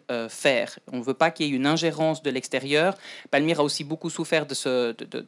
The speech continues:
de, disons, de cette archéologie qui s'inscrit dans une histoire coloniale où les Européens ont systématiquement voulu s'approprier, euh, le site. Et aujourd'hui, en fait, on s'aperçoit que les Européens réagissent exactement de la même manière. Tous les Européens veulent partir à Palmyre en disant : « Moi, j'ai fait ci, moi, j'ai fait ça, nous, nous y étions, et cetera. »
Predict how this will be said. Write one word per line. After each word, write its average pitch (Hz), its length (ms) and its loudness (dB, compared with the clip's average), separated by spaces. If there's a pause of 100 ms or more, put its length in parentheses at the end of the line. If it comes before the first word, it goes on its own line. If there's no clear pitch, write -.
de, - 180 -12 (300)
disons, 135 200 -2
de 127 40 -2
cette - 220 2
archéologie 156 420 2
qui 160 100 -6
s'inscrit 147 300 -2
dans 151 100 -4
une 143 160 -4
histoire 139 260 -2
coloniale 139 680 4 (320)
où 160 160 4
les 151 140 4
Européens 160 540 4
ont 147 120 -2
systématiquement 160 680 -2
voulu 147 220 0
s'approprier, 151 800 -2
euh, 123 300 2
le 123 100 2
site. - 440 0
Et 143 160 2
aujourd'hui, 180 760 4
en 131 80 -2
fait, 165 260 0
on 127 60 0
s'aperçoit 147 500 0
que 147 100 -4
les 127 120 0
Européens 135 320 0
réagissent 143 340 -6
exactement 156 440 -2
de 151 80 0
la 123 100 -2
même 156 180 -2
manière. 131 420 -4 (300)
Tous - 80 2
les 170 120 8
Européens 165 360 2
veulent 170 160 0
partir 160 320 -2
à 139 60 2
Palmyre 147 420 2
en 135 60 -2
disant : « 151 420 2
Moi, 151 220 4
j'ai 156 140 -2
fait 139 120 -6
ci, 165 320 -4
moi, 143 160 2
j'ai 156 140 0
fait 143 160 -2
ça, 151 220 2
nous, 165 120 0
nous 151 220 -2
y 143 80 -2
étions, 147 200 -4
et 135 60 -2
cetera. » - 320 -10